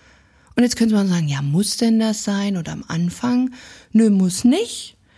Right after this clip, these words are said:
Aber das ist das, wo ich auch sage, lerne zu investieren, lerne, also wenn du wirklich Champions League Business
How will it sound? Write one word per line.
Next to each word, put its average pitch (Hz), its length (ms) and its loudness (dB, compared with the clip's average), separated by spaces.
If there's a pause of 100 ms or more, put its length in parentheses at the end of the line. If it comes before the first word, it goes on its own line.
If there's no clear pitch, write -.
(720)
Aber 214 560 -2 (300)
das 277 180 0
ist - 280 -6
das, 294 260 -2
wo 262 120 0
ich 262 180 -4
auch 247 140 -2
sage, 254 440 0
lerne 220 460 0
zu - 160 -8
investieren, 240 960 0
lerne, 240 720 0 (800)
also 208 240 2
wenn 208 160 4
du 277 120 2
wirklich 262 420 -2
Champions 247 440 0
League 214 220 -2
Business 202 540 -2